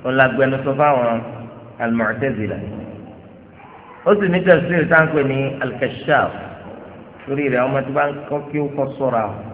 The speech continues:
èsì tíra yẹn lẹ́ẹ̀mọ̀ ká o. Ìsọkúsọ, ìtinilọ́nà fún ẹ̀.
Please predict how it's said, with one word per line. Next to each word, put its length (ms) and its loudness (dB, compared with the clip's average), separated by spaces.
èsì 240 -6
tíra 220 -2
yẹn 140 0
lẹ́ẹ̀mọ̀ 280 -2
ká 140 -8
o. 120 -8
Ìsọkúsọ, 640 -8
ìtinilọ́nà 720 -6
fún 280 -8
ẹ̀. 120 -6